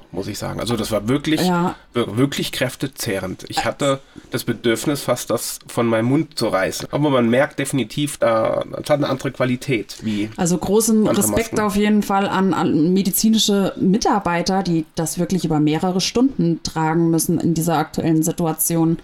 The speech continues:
Speaker 1: Absolut Wahnsinn. Das ist wirklich, man lernt es da noch mehr zu schätzen. Das sieht so einfach aus und wir haben's ja auch monatelang alle gemacht und gedacht, „Na ja, es ist ja gar nichts.“ Und das ist wirklich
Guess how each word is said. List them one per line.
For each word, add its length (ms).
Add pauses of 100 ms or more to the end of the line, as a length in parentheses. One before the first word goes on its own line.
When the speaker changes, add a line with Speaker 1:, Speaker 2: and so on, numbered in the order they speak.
Speaker 1:
Absolut 400
Wahnsinn. 480
Das 240
ist 200
wirklich, 600
man 180
lernt 260
es 140
da 220
noch 200
mehr 180
zu 120
schätzen. 400
Das 200
sieht 200
so 300
einfach 340
aus 300
und 160
wir 100
haben's 180
ja 100
auch 160
monatelang 480
alle 140
gemacht 400
und 120
gedacht, 300
„Na 80
ja, 120
es 120
ist 120
ja 100
gar 200
nichts.“ 260
Und 260
das 160
ist 220
wirklich 140